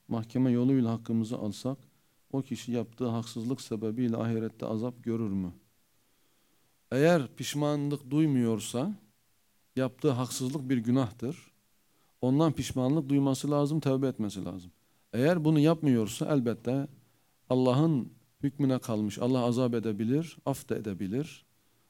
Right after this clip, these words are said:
Orayı biz bilemeyiz. Yani bu dünyada ceza alsa bile mahkemede, bu ahireti etkiler, etkiler ama tamamen kaldırır mı? Mesela bir, e,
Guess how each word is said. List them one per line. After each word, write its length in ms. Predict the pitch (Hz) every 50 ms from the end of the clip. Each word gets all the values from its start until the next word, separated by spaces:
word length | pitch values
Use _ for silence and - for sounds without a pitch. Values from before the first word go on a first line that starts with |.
| _ _
Orayı 340 | - 127 117 117 123 139 135
biz 160 | 135 120 113
bilemeyiz. 640 | 135 127 123 110 101 95 101 120 139 139 - - - _ _ _ _ _ _ _ _ _ _ _ _ _ _ _ _ _ _ _ _ _ _ _ _ _ _ _ _ -
Yani 200 | 135 143 143 147
bu 100 | 151 151
dünyada 420 | 156 165 160 160 156 156 147 156 131
ceza 300 | 135 143 135 131 165 175
alsa 420 | 156 131 127 - - 170 160 143
bile 120 | 127 120
mahkemede, 680 | 113 117 117 110 - - - 110 110 107 107 107 175 208 196 - - - _ _ _ _ _ _ _ _ _ _ _ _ _ _ _ _ _ - - _ -
bu 380 | 123 131 170 196 202 - -
ahireti 440 | 151 147 143 151 156 156 156 - 190
etkiler, 600 | - 156 - - - - 190 190 175 123 - - - -
etkiler 420 | 131 123 - - 170 175 208 226
ama 260 | 233 202 143 107 87 - -
tamamen 800 | 131 127 143 180 208 220 202 185 175 185 190 196 202 190 175
kaldırır 520 | - - 143 147 147 143 160 170 190 175 135
mı? 200 | 110 92 87 85 - _ _ _ _ _ _ _ _ _ -
Mesela 480 | 175 175 - - 147 139 131 113 90 - - _ _ _ _ _ _ _ _ _ -
bir, 260 | 143 151 160 180 175 160 180 - - -
e, 320 | 123 135 127 123 120 113